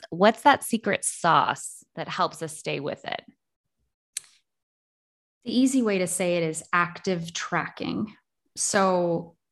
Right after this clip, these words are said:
Speaker 2: <laughs> there's no way for us to see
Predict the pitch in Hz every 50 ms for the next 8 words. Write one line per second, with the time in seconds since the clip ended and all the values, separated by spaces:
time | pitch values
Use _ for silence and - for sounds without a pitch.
0 | _ _ _ _ _ - 220 - - 247 240 226 - - - - - - - -
1 | - - - - - _ _ _ _ _ _ _ _ _ _ _ _ _ _ _
2 | _ - 214 233 233 220 202 214 226 214 214 226 247 254 247 233 220 214 220 214
3 | - 202 185 185 185 185 185 - - - 185 170 - - - - 196 185 185 180
4 | 180 180 175 180 180 175